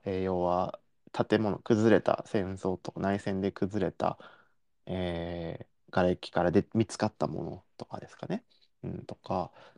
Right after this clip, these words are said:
まあ、なんかそういうものの靴、女性、特に女性ものの靴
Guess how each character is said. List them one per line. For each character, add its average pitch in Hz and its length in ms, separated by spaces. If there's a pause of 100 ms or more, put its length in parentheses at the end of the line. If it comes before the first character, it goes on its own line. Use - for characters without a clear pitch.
(120)
ま 147 60
あ、 - 20
な 147 60
ん - 20
か 117 100
そ 117 200
う 120 60
い 117 80
う 117 60
も 117 140
の 95 340 (480)
の 127 200
靴、 - 460 (1120)
女 110 120
性、 151 240
特 - 220
に 92 60
女 92 120
性 107 240
も 101 160
の 98 80
の 92 80
靴 - 460